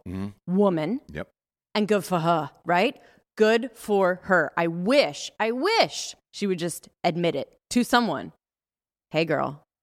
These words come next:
Speaker 2: I did all this.
Speaker 1: Yeah, yeah, yeah.
Speaker 2: And it's fucking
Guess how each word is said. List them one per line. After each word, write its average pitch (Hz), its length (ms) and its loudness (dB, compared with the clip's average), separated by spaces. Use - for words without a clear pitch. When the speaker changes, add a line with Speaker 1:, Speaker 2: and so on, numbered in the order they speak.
Speaker 2:
I 170 120 -2
did 190 160 -2
all 165 520 -10
this. - 680 -20
Speaker 1:
Yeah, 117 180 2
yeah, 104 200 -2
yeah. 90 80 -6
Speaker 2:
And 156 180 -8
it's 214 200 -8
fucking 143 440 -6